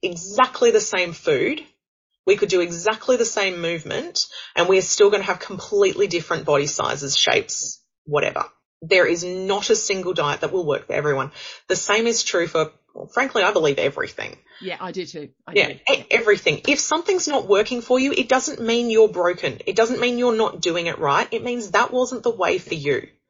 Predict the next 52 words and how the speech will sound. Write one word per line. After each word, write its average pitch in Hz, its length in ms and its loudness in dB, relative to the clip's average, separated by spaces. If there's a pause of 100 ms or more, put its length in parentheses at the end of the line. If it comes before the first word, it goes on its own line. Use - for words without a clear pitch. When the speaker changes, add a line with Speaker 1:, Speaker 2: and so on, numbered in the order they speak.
(180)
Speaker 2:
Love 151 260 -4
it. - 140 -10
Speaker 1:
So 202 380 4 (300)
when 247 540 0
the 202 100 -4
Marie 185 220 2
Kondo 170 300 -4
books - 280 -6
came 151 320 -4
out, - 320 -2 (160)
I 165 100 2
did 180 180 0
read 185 180 2
the 180 60 -6
first 151 340 -2
one 151 120 -4
quite 202 340 0
early 143 260 0
on, 165 320 -6 (100)
and 156 540 0 (320)
I 175 80 0
found 214 280 2
it 285 80 -4
a 262 40 6
little 233 140 4
bit 202 140 2
cultish. - 600 -4 (400)
Speaker 2:
Yes. - 120 -20 (300)
Speaker 1:
I 196 100 4
did 196 200 4
enjoy 160 500 2
it. 453 180 0
There 196 120 2
were 165 100 2
a 156 60 6
lot 151 240 -2
of 160 140 -8
points - 420 -6
in 196 160 0
there 175 240 6
that 160 440 0
I 160 80 -2
found 151 260 -4
very 156 180 0
useful 165 280 -6
and 151 80 -2
I 156 40 -2
still 175 260 -4
use 170 200 -4
with 156 140 -6
some 175 460 -2
clients 185 720 -4